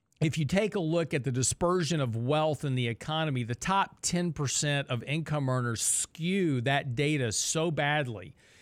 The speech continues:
that it's no longer really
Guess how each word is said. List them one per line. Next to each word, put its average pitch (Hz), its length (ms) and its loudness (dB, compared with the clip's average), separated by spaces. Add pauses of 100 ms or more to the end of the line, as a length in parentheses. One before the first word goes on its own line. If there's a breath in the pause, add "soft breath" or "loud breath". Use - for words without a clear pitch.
(300 soft breath)
that 143 460 4
it's 135 180 0
no 175 180 2
longer 156 440 2
really 127 580 2